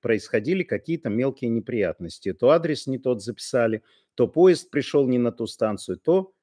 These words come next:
что-то ещё. А, мне оттуда запомнилось вот это место, чуть ли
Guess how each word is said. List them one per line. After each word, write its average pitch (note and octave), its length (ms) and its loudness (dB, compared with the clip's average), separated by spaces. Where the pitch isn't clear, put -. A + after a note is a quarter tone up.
что-то C#3+ 640 0
ещё. F#2 720 -6
А, G#2 520 -4
мне D3+ 220 4
оттуда E3+ 300 2
запомнилось D3+ 720 2
вот B2+ 160 2
это D#3 160 2
место, B2+ 420 0
чуть - 300 -8
ли B2 260 -4